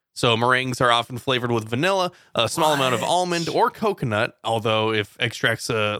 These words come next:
Speaker 1: like these are used, they're based on an oil infusion, and excess of fat from the oil may inhibit the egg whites from forming a foam. So you really can, it's kinda like a, like, like a ingredient dance that you kinda did do with this.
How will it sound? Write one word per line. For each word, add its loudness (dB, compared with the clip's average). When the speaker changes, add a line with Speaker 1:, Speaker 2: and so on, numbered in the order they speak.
Speaker 1:
like -4
these -4
are -2
used, -4
they're 2
based -2
on 2
an -2
oil 2
infusion, -4
and -4
excess -2
of -4
fat 0
from -6
the -2
oil 2
may 0
inhibit -4
the -8
egg -2
whites 0
from -4
forming -2
a -2
foam. -2
So 0
you -4
really 0
can, -4
it's -8
kinda -6
like -4
a, -10
like, -4
like -8
a -2
ingredient -4
dance -4
that -6
you -8
kinda -8
did -18
do -10
with -20
this. -12